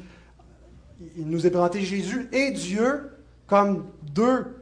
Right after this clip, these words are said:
personnes séparées, c'est qu'on ne peut pas reconnaître sa pleine divinité. Et parfois, nous-mêmes, on est perplexes lorsqu'on lit comme chrétien, qu'on, qu'on,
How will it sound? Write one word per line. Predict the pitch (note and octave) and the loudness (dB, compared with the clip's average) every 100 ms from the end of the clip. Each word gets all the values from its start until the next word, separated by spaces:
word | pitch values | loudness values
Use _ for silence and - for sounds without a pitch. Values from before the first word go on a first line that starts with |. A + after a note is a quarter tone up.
| - - _ - | -20 -20 _ -2
personnes | G#3 G3+ B3 - | 0 0 -2 -2
séparées, | G#3 G3+ F3 G#3+ C#4+ D4 - - - _ _ _ - - _ _ _ _ _ _ - _ - | 0 2 2 2 0 -4 -12 -20 -20 _ _ _ -20 -20 _ _ _ _ _ _ -20 _ -20
c'est | - G3+ | -8 -4
qu'on | G3 | -2
ne | F3 | 0
peut | F3+ | 0
pas | G3+ | 0
reconnaître | G3+ F3+ E3+ F#3+ F3 A3 A3 | -4 -2 -2 2 2 2 2
sa | E3 | -2
pleine | F#3+ G#3 | 0 -2
divinité. | F3 E3+ F3 G3 G3+ G3+ | -2 -4 -2 -4 0 0
Et | |
parfois, | E3 F#3 D#4+ | 2 0 0
nous-mêmes, | D#4 A#3 A#3+ C#4+ | -4 0 0 2
on | |
est | F3+ | 0
perplexes | E3+ F3+ - B3+ C#4+ F#3 | 0 -2 -2 -2 -2 -6
lorsqu'on | F3 - E3 | -6 -4 -4
lit | D#3 A3+ - | -4 -6 -6
comme | E3+ | -6
chrétien, | D#3+ D3+ - F3+ B3+ | -6 -8 -4 -2 -2
qu'on, | E3+ C#3+ C3 | -4 -10 -14
qu'on, | - | -20